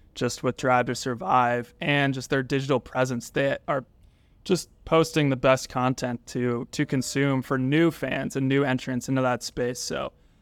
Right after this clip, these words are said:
I really think F one will continue to grow pretty quickly. U F C is another one that's done a really, really good job of just really building up a dedicated fan base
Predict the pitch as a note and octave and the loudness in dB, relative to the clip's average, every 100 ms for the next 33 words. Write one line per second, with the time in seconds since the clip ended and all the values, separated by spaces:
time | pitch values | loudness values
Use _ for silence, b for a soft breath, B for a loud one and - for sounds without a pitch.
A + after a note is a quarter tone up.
0 | - C#3+ D#3 D3+ D#3+ C#3+ C3+ - C3 C3 | 0 2 6 4 4 2 0 0 0 2
1 | C3+ C3 C3 - C#3+ - C3+ B2+ C#3 C3 | 2 0 -4 -4 -4 0 0 0 2 2
2 | C3 - C3+ B2+ C#3 B2+ C3+ C3 B2+ - | 2 0 -2 0 -2 -2 0 0 0 -4
3 | _ _ _ C#3+ D3 E3 - - C#3 C#3 | _ _ _ 0 4 6 4 -4 0 2
4 | D3 C3 B2+ B2 A#2+ C3+ C3+ C#3+ C#3+ B2+ | 2 2 0 2 2 2 2 2 2 0
5 | - C3+ B2+ B2 B2+ B2+ B2 B2+ B2 A#2+ | -2 0 0 2 2 4 4 2 2 0
6 | B2+ A#2+ - A#2+ B2 B2+ B2 A2+ A#2+ - | -2 -4 0 4 6 6 4 -2 -6 -4
7 | C#3 B2 A2 C3+ B2 B2 B2 A#2+ B2 C3 | 2 2 2 2 4 2 0 -2 0 2
8 | B2 - B2+ A2+ - B2 B2 B2+ C3 | 2 0 -4 -4 -6 -4 0 2 0